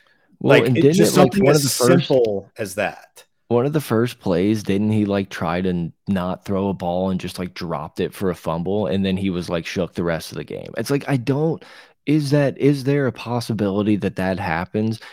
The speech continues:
Speaker 1: Sure. I mean, I think if that happens, Jayden Daniels also probably runs for a hundred and some odd ya-, yards, or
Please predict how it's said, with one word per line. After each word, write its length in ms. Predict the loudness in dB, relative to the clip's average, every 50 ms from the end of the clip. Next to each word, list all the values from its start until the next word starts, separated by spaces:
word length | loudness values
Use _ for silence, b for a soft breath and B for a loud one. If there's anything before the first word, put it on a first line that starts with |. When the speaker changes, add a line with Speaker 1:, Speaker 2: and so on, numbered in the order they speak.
| B B B
Speaker 1:
Sure. 640 | -14 -10 -8 -4 -2 -2 -2 -2 -4 -6 -10 -12 -6 -2
I 80 | -2
mean, 180 | 0 0 0 0
I 80 | -2
think 260 | 0 0 0 0 0 -2
if 100 | -2 -2
that 200 | -2 -2 -2 -2
happens, 460 | -2 -2 -2 -2 -2 -2 -4 -4 -4
Jayden 320 | -4 -2 0 0 0 -2
Daniels 420 | -2 -2 -4 -2 -2 -2 -4 -2 -2
also 340 | -4 -4 -4 -4 -4 -6
probably 340 | -4 -4 -6 -6 -4 -4 -6
runs 360 | -4 -4 -2 -2 -2 -2 -4
for 160 | -4 -4 -4 -4
a 60 | -2
hundred 320 | -2 -2 -2 -2 -4 -4
and 100 | -6 -6
some 260 | -8 -6 -6 -4 -4
odd 200 | -2 -4 -4 -4
ya-, 340 | -6 -6 -6 -6 -6 -6 -6 -6
yards, 500 | -2 -2 0 0 0 0 -2 -2 -4 -6 -4
or 420 | 2 4 4 4 4 4 0 -4